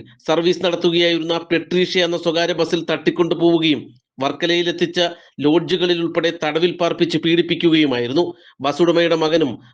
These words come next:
ബസ്സിലെ കണ്ടക്ടറുമായിരുന്നു പിടിയിലായ ഇക്ബാൽ. യുവതിയുടെ പരാതിയിൽ കേസെടുത്ത അഞ്ചൽ പോലീസ് ഇക്ബാൽ ഉൾപ്പെടെയുള്ള പ്രതികളെ പിടികൂടിയിരുന്നുവെങ്കിലും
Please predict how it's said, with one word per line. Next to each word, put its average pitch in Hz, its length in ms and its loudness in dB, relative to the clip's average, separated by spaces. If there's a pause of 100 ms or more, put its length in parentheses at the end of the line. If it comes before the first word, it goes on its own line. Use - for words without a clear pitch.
ബസ്സിലെ 170 420 -2
കണ്ടക്ടറുമായിരുന്നു 170 920 0
പിടിയിലായ 160 480 2
ഇക്ബാൽ. 131 260 -4 (380)
യുവതിയുടെ 160 440 2
പരാതിയിൽ 165 420 0 (100)
കേസെടുത്ത 165 340 0
അഞ്ചൽ 165 280 0
പോലീസ് 160 360 2 (280)
ഇക്ബാൽ 151 380 0
ഉൾപ്പെടെയുള്ള 170 460 0
പ്രതികളെ 170 380 2
പിടികൂടിയിരുന്നുവെങ്കിലും 170 1000 2